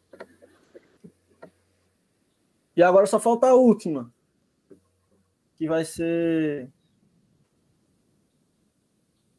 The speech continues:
ih, caramba. Secante vezes cosseno vezes um, né? Então vai ficar menos secante, lembra, seno. Então é o inverso do cosseno.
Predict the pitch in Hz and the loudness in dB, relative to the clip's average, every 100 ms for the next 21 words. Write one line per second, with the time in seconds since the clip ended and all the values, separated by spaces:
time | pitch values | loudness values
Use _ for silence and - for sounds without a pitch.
0 | _ 156 165 - 156 131 120 120 _ _ | _ -14 -12 -4 -4 -4 -10 -16 _ _
1 | _ _ _ - 170 - 247 285 220 220 | _ _ _ -4 -4 -2 -2 -2 -2 -6
2 | 180 190 185 190 190 185 190 185 196 156 | -2 -2 -2 -2 -2 -4 -4 -2 -2 -4
3 | 147 139 180 _ _ _ _ _ _ _ | -8 -8 -10 _ _ _ _ _ _ _
4 | _ _ _ _ _ _ _ _ _ _ | _ _ _ _ _ _ _ _ _ _
5 | _ _ _ _ - - _ _ _ _ | _ _ _ _ -14 -14 _ _ _ _
6 | _ - 156 165 156 160 147 151 170 190 | _ -4 0 0 0 -2 0 0 0 0
7 | 220 - - - 220 226 208 196 220 233 | -4 -8 -16 -2 0 2 0 -2 -2 -8
8 | 233 - 151 180 202 208 - 160 147 143 | -12 -10 -6 -4 -6 -8 -8 -6 -8 -6
9 | 160 180 165 160 160 156 170 190 190 165 | -6 -4 -4 -4 -4 -6 -6 -4 -4 -4
10 | 143 | -8